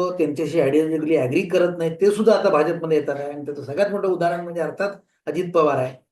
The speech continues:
त्यांच्या मागे आता जयंत पाटील सुद्धा येतील असं दिसतं आहे. पण यात मला काळजी ही दिसते, हिंदुत्ववाद्यांकरता काळजी ही की हे ज्यांचा हिंदुत्ववादावरती भरोसा नाही ते जर का सत्तेत आले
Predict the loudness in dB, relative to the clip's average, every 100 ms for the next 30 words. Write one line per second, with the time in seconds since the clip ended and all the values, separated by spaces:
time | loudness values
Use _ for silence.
0 | _ _ -8 0 0 2 0 0 0 0
1 | -2 -2 0 2 4 2 2 -2 -4 -4
2 | -8 -10 -6 -6 -6 -10 -14 _ _ _
3 | _ _ _ _ 0 2 2 -2 -8 _
4 | _ -8 -8 -8 -10 -10 -4 2 6 6
5 | 4 0 -4 -6 -4 -4 0 0 0 -2
6 | -6 -8 -8 -6 -6 -4 -4 -4 -8 -10
7 | -16 _ -8 -6 2 2 2 -2 -8 -4
8 | -2 -2 -4 -10 -18 _ _ _ _ -4
9 | 0 0 0 -2 -2 -2 -4 -4 -2 -4
10 | -4 -10 -10 -8 -8 -8 0 4 4 4
11 | 2 -2 -4 -4 -4 -2 -2 0 -2 -4